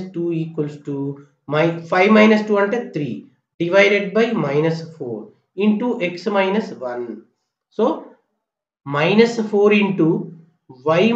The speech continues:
minus two equals to three into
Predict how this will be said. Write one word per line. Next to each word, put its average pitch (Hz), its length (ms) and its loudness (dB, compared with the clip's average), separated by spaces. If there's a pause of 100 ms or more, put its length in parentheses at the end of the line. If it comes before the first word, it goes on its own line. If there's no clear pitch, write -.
minus 208 340 4 (160)
two 147 160 -6 (360)
equals 147 340 -6 (100)
to 214 80 -6 (720)
three 233 260 4 (160)
into 202 280 2